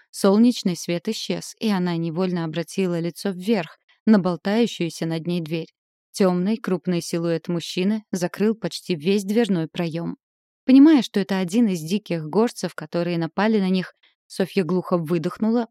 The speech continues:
по-русски. "Вы зря напали на нас. У меня нет ничего ценного".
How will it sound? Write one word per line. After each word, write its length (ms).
по-русски. 600
"Вы 160
зря 260
напали 400
на 120
нас. 380
У 60
меня 200
нет 200
ничего 380
ценного". 500